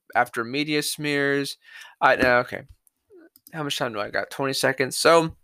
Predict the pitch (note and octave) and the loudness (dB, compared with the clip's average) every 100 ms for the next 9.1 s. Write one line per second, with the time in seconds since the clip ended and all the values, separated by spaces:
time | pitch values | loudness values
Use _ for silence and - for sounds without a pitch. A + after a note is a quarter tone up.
0 | - - A#3+ A3+ D#3 G#3 G#3 E3 D#3 D3+ | -2 2 4 4 6 6 6 6 8 6
1 | D3 F#2+ G2 - - - G2 F#2+ F2+ F2 | 4 4 4 4 -4 -8 -6 -6 -6 -6
2 | E2+ - - - - C3 C3 C3 C3 A#2+ | -8 -14 -20 -20 -6 -4 -2 -2 -2 0
3 | F#2+ F2 - - _ _ _ - _ _ | 0 0 -4 -10 _ _ _ -20 _ _
4 | _ _ C#3 D#3+ G3+ F#3 E3+ D#3+ D3+ D3 | _ _ 2 4 2 2 4 4 2 2
5 | C#3+ C3+ C3+ B2 G2+ G2 G2+ C3+ A#2 - | 4 4 2 0 0 0 -2 -4 -4 0
6 | E3 F3 E3+ E3 D#3+ D#3+ - D3 C3+ - | 2 2 0 -2 -2 -4 0 0 0 -6
7 | _ D3 G3 E4 D#4+ C4+ G3+ - C4 G#3+ | _ 0 6 6 8 6 4 2 4 4
8 | A2+ C#3 D3+ D#3+ D#3+ F#3+ D#3+ C3 - F3 | 4 -2 -10 -8 2 6 6 4 0 2
9 | F2 | 0